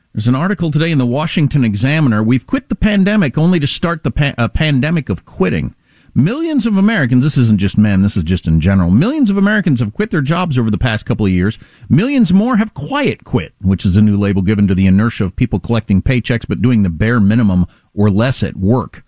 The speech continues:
Under the headline, "A Nation of Quitters," Andy Kessler noted in the Wall Street Journal that there are three million fewer workers than there were before covid hit, and many of them aren't looking for work at all. And it goes back to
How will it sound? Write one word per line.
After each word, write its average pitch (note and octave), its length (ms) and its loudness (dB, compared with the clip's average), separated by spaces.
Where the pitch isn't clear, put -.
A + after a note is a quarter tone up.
Under D3+ 160 2
the D3 120 -2
headline, F#3 360 -2
"A C#3+ 120 2
Nation F#3 420 0
of C#3+ 160 -2
Quitters," C3 560 -2
Andy D#3+ 280 0
Kessler F3 420 -2
noted D3+ 240 0
in C#3 40 2
the C3+ 60 2
Wall D3+ 220 0
Street D3+ 240 -2
Journal E3+ 300 2
that B2+ 100 0
there B2+ 160 0
are A#2 40 2
three D4+ 520 -2
million E3+ 560 2
fewer G#3+ 320 0
workers C#3 580 0
than A#2 360 2
there D3 100 2
were D3+ 180 0
before E3 380 -2
covid E3 420 0
hit, A3 340 -4
and F3 220 0
many C#4+ 220 -4
of C4+ 100 -6
them G3+ 180 -2
aren't A#3 320 -2
looking F3+ 480 2
for B2+ 240 0
work A#2+ 360 0
at B2+ 180 -2
all. C3 460 -2
And C#3+ 320 0
it C#3+ 80 -2
goes F#3+ 240 0
back A3+ 400 -6
to F#3+ 340 2